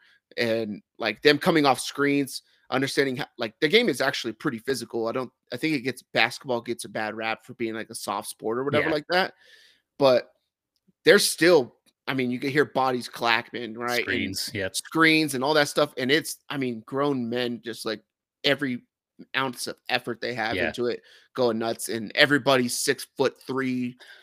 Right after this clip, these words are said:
Speaker 1: you know, or whatever. Like, the small guy on the court is massive. And
Speaker 2: Yeah.
Speaker 1: it's, it's pretty crazy. It was fun. I would, I don't know. We gotta go. We gotta go to more games. Like, it's just fun. So
Speaker 2: I'm down.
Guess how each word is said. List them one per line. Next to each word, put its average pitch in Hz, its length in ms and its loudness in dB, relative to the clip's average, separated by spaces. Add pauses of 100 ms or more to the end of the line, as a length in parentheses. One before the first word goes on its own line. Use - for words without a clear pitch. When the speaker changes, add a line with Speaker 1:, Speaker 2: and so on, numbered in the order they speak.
(240)
Speaker 1:
you 139 180 4
know, 127 180 4
or 127 60 2
whatever. 127 300 0
Like, 123 140 -8
the 123 60 -10
small 139 320 4
guy 139 140 4
on 139 100 2
the 131 80 -4
court 147 380 2
is 120 180 -6
massive. 113 640 -4 (280)
And 127 160 -6
Speaker 2:
Yeah. - 100 -4
Speaker 1:
it's, - 260 -14
it's 127 140 -8
pretty 117 200 -2
crazy. 107 440 -8
It 170 80 4
was 170 140 4
fun. 127 280 2 (320)
I 123 140 2
would, 120 200 0 (560)
I 117 80 -6
don't 98 120 -6
know. 101 120 -14 (400)
We 135 140 -2
gotta 107 180 -4
go. - 180 -20 (300)
We 117 120 -4
gotta 110 160 -4
go 107 100 -12
to 101 80 -12
more 104 180 -12
games. 95 440 -12 (120)
Like, 117 220 -14 (180)
it's - 240 -12
just - 260 -10
fun. - 260 -14
So - 220 -16 (200)
Speaker 2:
I'm 113 60 -6
down. 98 220 0